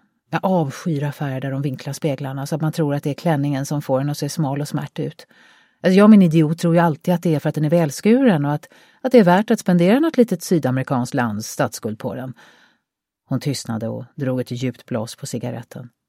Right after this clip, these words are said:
"Och sen står man framför spegeln där hemma, som inte är vinklad. Ser ut som ett fläskberg." "Men du ser inte ut som ett fläskberg." "Jo, det gör jag.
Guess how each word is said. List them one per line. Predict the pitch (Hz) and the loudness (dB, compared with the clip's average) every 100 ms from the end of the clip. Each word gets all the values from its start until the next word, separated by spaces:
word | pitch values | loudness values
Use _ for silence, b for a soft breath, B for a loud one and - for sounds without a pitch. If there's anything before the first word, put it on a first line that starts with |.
| _ _ | _ _
"Och | 185 | 2
sen | 226 | 4
står | 220 202 185 | 6 6 6
man | 180 | 4
framför | 190 175 | 2 -2
spegeln | 165 165 143 143 | 0 0 0 -2
där | 127 | -2
hemma, | 135 110 120 - _ _ - | -4 -4 -6 -8 _ _ -6
som | 143 139 | -4 0
inte | 165 127 - - 120 - _ _ | 0 0 -4 -6 -6 -6 _ _
är | 135 | -6
vinklad. | 120 107 101 - - _ _ _ _ _ _ _ | -6 -6 -10 -12 -16 _ _ _ _ _ _ _
Ser | - 101 | -12 -12
ut | 101 - | -12 -12
som | 107 | -12
ett | - | -10
fläskberg." | - 113 - - 110 107 110 _ _ _ _ _ _ _ | -12 -12 -14 -16 -16 -16 -20 _ _ _ _ _ _ _
"Men | 143 | -6
du | 139 | -4
ser | 135 127 127 | -6 -6 -4
inte | 127 127 - 143 | -4 -4 -4 -4
ut | 127 113 | -6 -6
som | - 120 | -8 -6
ett | 117 - | -6 -8
fläskberg." | 123 113 - - 104 98 98 | -10 -10 -14 -14 -14 -12 -2
"Jo, | 151 226 247 165 226 - _ | 6 8 8 6 4 2 _
det | 170 | 2
gör | 180 165 180 | 6 6 6
jag. | 151 113 | 4 0